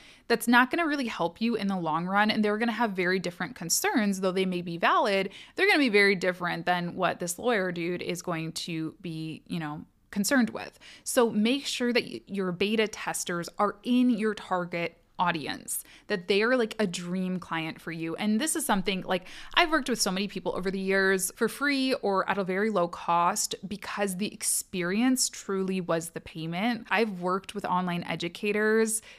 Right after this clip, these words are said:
doing stuff, like, very popular ones that maybe you even know,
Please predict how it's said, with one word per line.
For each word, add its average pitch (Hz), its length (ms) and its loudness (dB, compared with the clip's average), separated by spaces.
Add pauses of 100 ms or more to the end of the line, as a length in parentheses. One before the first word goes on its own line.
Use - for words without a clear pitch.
(120)
doing 190 340 2
stuff, 196 540 2
like, 165 180 -6 (520)
very 208 280 4
popular 202 400 2
ones 196 340 2
that 170 140 2
maybe 175 240 -4
you 208 160 -2
even 185 420 -2
know, 175 380 0